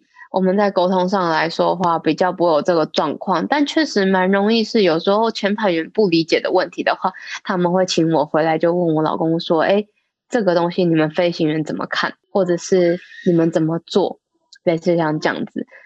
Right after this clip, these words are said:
然后或者是有时候我们可能要去，就是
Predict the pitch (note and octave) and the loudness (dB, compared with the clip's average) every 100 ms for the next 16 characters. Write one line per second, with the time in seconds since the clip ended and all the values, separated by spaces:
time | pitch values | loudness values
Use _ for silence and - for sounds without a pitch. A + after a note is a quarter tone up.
0 | - _ - A3+ D4 G#3 G#3+ A#3 E3+ E3 | -20 _ -4 0 2 2 2 2 0 0
1 | F#3+ A#3 G#3+ D#3+ D#3+ D#3+ F3 D#3+ E3 G3+ | 0 2 0 2 0 0 0 2 2 2
2 | G3+ A3+ G3 F#3+ _ _ _ _ - - | 2 2 2 0 _ _ _ _ -12 -12
3 | _ - B3 C4+ B3 G3 | _ -2 2 2 2 0